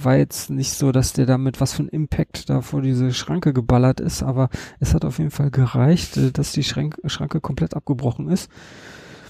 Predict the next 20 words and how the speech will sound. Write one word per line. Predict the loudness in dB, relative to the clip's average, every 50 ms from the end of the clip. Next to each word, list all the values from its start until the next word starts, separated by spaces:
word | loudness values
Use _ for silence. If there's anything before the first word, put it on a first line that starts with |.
| -20 -20 -20 -20 -20 -20 _ _ _ _
Und, | 4 6 6 6 4 2 0 2
äh, | 4 4 4 4
die | 2 0 0 0
ist | -2 -2 -2
auch | -6 -6 -6
irgendwie | -6 -8 -8 -6 -6
so | -6 -4
auf | -4 -4 -4 0
Höhe | 0 2 2 4
seiner | 2 2 0 2 0 0
Schaltbremshebel, | 0 0 -2 -2 -2 -2 -2 -2 -2 -2 -2 0 0 2 4 4 4 4 4 2 2
äh, | 2 0 0 0
an | -2 -2 0
seinem | 0 0 0 0 0
Rad | 0 -2 -2 _ 0
gelandet | 2 4 4 4 4 4 4 2 0 0 -2 -10 -10 -8
und, | -4 -2 -2 -2 -2 -6 -6 -2
ähm, | 0 2 2 2 2 2 0 -2 -4 -6 -8 _ _ _ _ _ _ _ _ _ _ _ _ _ _ _ _
ja, | 2 4 4 6 6
ich, | 4 2 0